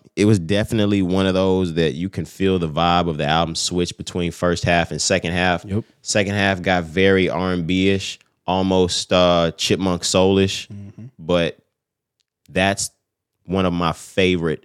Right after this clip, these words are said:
Speaker 1: hip hop pockets to listen to.
Speaker 2: Yep.
Speaker 1: Um, Kari told me I was, I was gonna be in for a, a three track run in between. <clears throat> Let's see. I think it's, is it
Speaker 2: It's
Speaker 1: See the, See the Real,
Speaker 2: Yeah,
Speaker 1: Prove It,
Speaker 2: uh-huh.
Speaker 1: and Should, Shoulda Wore a Bonnet?
Speaker 2: Yep.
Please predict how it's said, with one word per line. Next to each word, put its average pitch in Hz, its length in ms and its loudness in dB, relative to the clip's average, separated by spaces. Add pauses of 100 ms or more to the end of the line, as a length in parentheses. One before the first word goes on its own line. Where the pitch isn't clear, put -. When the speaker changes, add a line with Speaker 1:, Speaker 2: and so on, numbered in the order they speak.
Speaker 1:
hip - 300 -2
hop 80 240 0
pockets - 460 -2
to 80 80 -4
listen 80 300 0
to. 67 220 -4 (200)
Speaker 2:
Yep. 95 260 -6
Speaker 1:
Um, 80 260 0
Kari 98 320 2
told 92 320 2
me 85 120 0
I 82 120 4
was, 82 200 -2
I 76 100 0
was 80 160 -4
gonna 85 220 0
be 80 200 0
in 85 140 0
for 85 280 2
a, 73 180 2
a 85 40 0
three 92 300 0
track 85 340 2
run 90 460 0 (640)
in 90 160 2
between. 87 680 0 (420)
<clears throat> 131 540 0 (760)
Let's 82 220 -2
see. 76 580 -2 (440)
I 92 40 -12
think 104 180 0
it's, 104 160 2
is 92 180 0
it 87 140 2 (500)
Speaker 2:
It's 113 140 -6
Speaker 1:
See 110 260 0
the, 104 200 2 (360)
See - 220 -10
the - 100 -2
Real, 101 200 2
Speaker 2:
Yeah, 92 60 -8
Speaker 1:
Prove 104 260 2
It, 101 100 4
Speaker 2:
uh-huh. 87 80 -2
Speaker 1:
and 95 280 -2
Should, 92 400 -2
Shoulda 92 220 -2
Wore 90 180 0
a 87 40 0
Bonnet? 92 380 -2
Speaker 2:
Yep. 107 220 -6